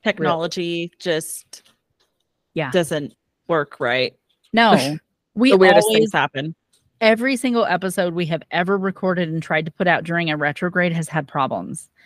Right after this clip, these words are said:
Speaker 2: I've had to, like,
Speaker 1: <laughs>
Speaker 2: manually send the episode, um, when I've had it scheduled. I had, like, a ton of issues with my newsletter in the last one.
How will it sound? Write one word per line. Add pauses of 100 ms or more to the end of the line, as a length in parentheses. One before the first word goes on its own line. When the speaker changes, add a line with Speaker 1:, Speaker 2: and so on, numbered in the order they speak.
(160)
Speaker 2:
I've
had
to,
like,
Speaker 1:
<laughs>
Speaker 2:
manually
send
the
episode, (440)
um,
when
I've
had
it
scheduled.
I
had,
like,
a
ton
of
issues
with
my
newsletter
in
the
last
one.